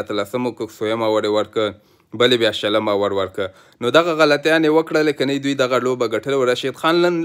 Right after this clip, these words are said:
لږ غوندې زیات رنزونه ورکړي، څلور اوورو کې شپږ څلوېښت رنزه ورکړي، خو دوه لوبغاړي ورته یو ځل بیا آوټ کړي دي. دې نه علاوه محمد شمیم اخرنی اوور صحیح ترسره نه کړ، اخرنی اوور کې دنه زیات رنزونه لاړل، که نه یې شمیم په درې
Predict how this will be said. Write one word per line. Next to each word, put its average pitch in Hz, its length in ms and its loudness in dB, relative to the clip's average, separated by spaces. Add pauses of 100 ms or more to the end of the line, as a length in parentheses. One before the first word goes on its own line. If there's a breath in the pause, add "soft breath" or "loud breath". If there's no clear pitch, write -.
لږ 156 80 2 (100)
غوندې 135 260 -2
زیات 151 280 2
رنزونه 131 320 -4
ورکړي، 117 320 -2
څلور 131 280 2
اوورو 131 200 0
کې 123 140 -10
شپږ 170 280 0
څلوېښت 139 300 0
رنزه 139 140 -2
ورکړي، 170 280 -2
خو 113 160 -6
دوه 123 140 4
لوبغاړي 110 340 -2
ورته 98 180 -8
یو 95 140 -8
ځل 92 180 -6
بیا 107 80 0
آوټ 104 200 -6
کړي 95 220 -4
دي. 101 100 -4 (340 loud breath)
دې 143 140 6
نه 147 100 6
علاوه 143 300 2
محمد 123 440 -2
شمیم 127 400 -2
اخرنی 117 360 -4
اوور 117 280 -2
صحیح 107 180 -6 (100)
ترسره 101 360 -6
نه 107 160 -8
کړ، 110 60 -6 (100)
اخرنی 104 260 -6
اوور 104 160 -6
کې 107 140 -6
دنه 104 220 -6
زیات 120 240 0
رنزونه 107 360 -6
لاړل، 104 220 -2
که 113 60 -6
نه 107 120 -4
یې 107 100 -10
شمیم 107 280 -6
په 104 120 -6
درې 107 100 -2